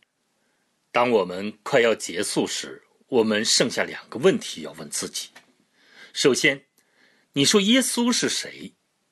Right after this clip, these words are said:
你了解他的身份吗？你信不信耶稣就是耶和华，施行新出埃及记拯救的那位神？你会求告耶稣拯救你脱离死亡吗？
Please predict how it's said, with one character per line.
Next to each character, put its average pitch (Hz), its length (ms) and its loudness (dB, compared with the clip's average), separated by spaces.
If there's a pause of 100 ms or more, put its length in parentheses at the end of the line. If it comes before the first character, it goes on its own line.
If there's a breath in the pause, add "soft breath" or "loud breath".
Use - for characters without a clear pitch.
(240)
你 110 140 -4
了 101 320 -6
解 - 180 -4
他 - 220 -4
的 - 80 -8
身 120 300 0
份 117 160 -4
吗？ - 220 -12 (720 soft breath)
你 156 140 0
信 - 320 4
不 120 140 -4
信 113 280 -2
耶 131 140 4
稣 131 400 -4 (100)
就 - 260 2
是 - 200 -6
耶 90 180 -2
和 - 160 -4
华， - 340 -14 (600 loud breath)
施 - 340 4
行 110 320 -2
新 196 380 2
出 - 220 -2
埃 135 180 2
及 139 180 -6
记 147 320 -8 (800 loud breath)
拯 117 340 2
救 202 240 2
的 - 140 -10
那 82 180 -8
位 73 100 -10
神？ - 460 -4 (680 loud breath)
你 170 100 2
会 269 160 4
求 - 260 0
告 175 160 4
耶 156 200 2
稣 165 440 -2
拯 92 280 0
救 117 180 -2
你 90 160 -6
脱 107 260 -2
离 98 120 -6
死 - 260 -4
亡 - 280 -12
吗？ - 160 -10